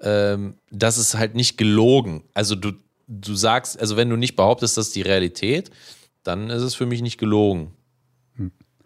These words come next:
Speaker 2: Muss man vielleicht Lügen und Hinterlist noch mal voneinander trennen? Und Hinterlist wäre schon sozusagen das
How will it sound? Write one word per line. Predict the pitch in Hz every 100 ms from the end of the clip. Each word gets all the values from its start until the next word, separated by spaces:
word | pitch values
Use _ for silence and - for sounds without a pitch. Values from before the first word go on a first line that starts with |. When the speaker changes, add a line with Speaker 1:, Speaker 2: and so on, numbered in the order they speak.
| - - - - _ _
Speaker 2:
Muss | 202 311 320
man | 269 269
vielleicht | 277 247 240 247 -
Lügen | 226 311 285
und | 233 240
Hinterlist | 262 370 302 208 175 175 -
noch | 165 -
mal | 147 151 151 147
voneinander | - 180 170 156 151 147 156 147
trennen? | - - 143 143 147 160 _ _ _ _ _ _
Und | 175 165
Hinterlist | 208 247 269 240 233 - 202
wäre | 226 226 226 214
schon | - - 220 214 208
sozusagen | 202 208 196 190 190 185
das | 180 180 -